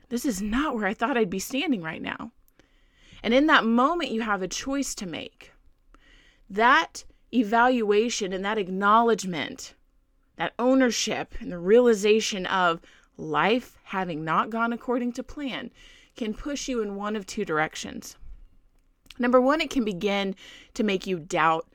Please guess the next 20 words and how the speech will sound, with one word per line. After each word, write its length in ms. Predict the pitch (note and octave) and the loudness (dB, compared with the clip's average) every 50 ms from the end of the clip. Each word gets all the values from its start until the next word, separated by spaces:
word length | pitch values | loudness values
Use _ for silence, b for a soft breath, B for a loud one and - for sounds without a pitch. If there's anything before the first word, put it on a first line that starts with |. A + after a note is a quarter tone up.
| b b b b b b | b b b b b b
God. 520 | E3+ E3 D#3+ D3+ D3 - - - - F#3 - _ _ b b b b b b | -6 -4 -2 0 0 -2 -2 -4 -8 -12 -16 _ _ b b b b b b
It 80 | A3 | -4
can 120 | - A#3 A#3 | -2 0 2
make 220 | A#3 A3+ A3 - | 2 2 2 0
you 80 | A3+ G3 | -6 -8
question 800 | - - - - A3+ G#3+ G#3 - - - - G3+ G3 F#3+ F#3 - _ _ _ - | -8 -10 -8 -4 -4 -4 -4 -4 -8 -6 -4 -4 -4 -4 -6 -10 _ _ _ -10
God. 460 | - E3+ E3 D#3+ C#3+ C3+ - - F#3+ - - - - - _ | -6 -4 -2 -2 -4 -4 -6 -8 -12 -14 -16 -16 -16 -16 _
It 100 | _ - | _ -2
can 140 | - B3 | 0 2
make 180 | A#3+ A#3 A3 - | 2 2 2 0
you 60 | A#3+ | -2
start 280 | G#3+ - - A3+ - A3+ | -4 -2 -2 -2 -2 0
living 360 | A3+ G#3+ A3 G#3+ A3+ A3 G#3 | 2 2 2 2 2 -2 -6
in 100 | G3 F#3+ | -6 -8
fear. 600 | - - - - G3 F#3 F3 D#3+ - - F3+ - _ B B B B B B B B B | -10 -12 -10 -6 -2 -2 -2 -2 -2 -4 -8 -12 _ B B B B B B B B B
It 80 | - - | -6 -2
can 140 | - A#3+ A#3 | -2 0 0
make 180 | A#3 A3 - | 0 0 0
you 60 | B3 G#3+ | -2 -4
start 440 | - - - B3 A#3 A3 G#3 - | -4 -4 0 0 0 0 0 -4